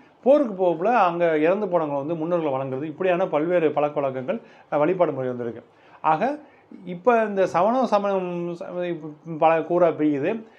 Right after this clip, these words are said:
அப்புறம் வந்து அது சமண மதத்தை மு-, முழுமையா பின்-, பின்தங்கி தொடர்ந்து கொண்டிருக்கிற அந்த வந்து களப்பிரர்கள் ஆட்சி வந்து வீழ்ச்சி அடையுது. இதற்கு பிறகு என்னன்னா, வைதிக மதம் எழுது. இந்த வைதிக மதம் எப்படி வருதுன்னா, சமண மதத்துலேருந்து பௌத்த மதத்துலேருந்து இருக்கிற கொள்கை கோட்பாடு இருக்குல்ல,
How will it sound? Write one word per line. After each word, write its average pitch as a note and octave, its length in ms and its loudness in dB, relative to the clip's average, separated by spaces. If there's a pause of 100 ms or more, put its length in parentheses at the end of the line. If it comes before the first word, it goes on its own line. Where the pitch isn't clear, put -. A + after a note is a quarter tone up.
(140)
அப்புறம் F#3 260 4
வந்து G3+ 180 0
அது F#3 180 2
சமண F3 240 0
மதத்தை F#3+ 360 0
மு-, E3 600 -4
முழுமையா F3+ 680 2
பின்-, F3 260 -6
பின்தங்கி E3+ 640 -2 (220)
தொடர்ந்து F3+ 260 0
கொண்டிருக்கிற D#3+ 480 0
அந்த E3 200 -2
வந்து F#3 300 -4 (280)
களப்பிரர்கள் G#3 400 4
ஆட்சி E3 180 0
வந்து D#3+ 180 -4
வீழ்ச்சி F#3+ 300 -2
அடையுது. C3+ 400 -4
இதற்கு F#3+ 340 0
பிறகு F3 240 0
என்னன்னா, D3 280 -4
வைதிக F#3 420 -2
மதம் C#3+ 240 -6 (200)
எழுது. B2+ 340 -4 (840)
இந்த C3 120 -8
வைதிக A3 320 2
மதம் F3 160 -2
எப்படி D3+ 200 -2
வருதுன்னா, B2 520 -4 (300)
சமண G3+ 360 2
மதத்துலேருந்து G#3 520 0
பௌத்த F#3+ 300 -2
மதத்துலேருந்து F3+ 840 -4
இருக்கிற D3+ 260 0
கொள்கை F3 320 -2
கோட்பாடு D3+ 400 -2
இருக்குல்ல, C3 280 -2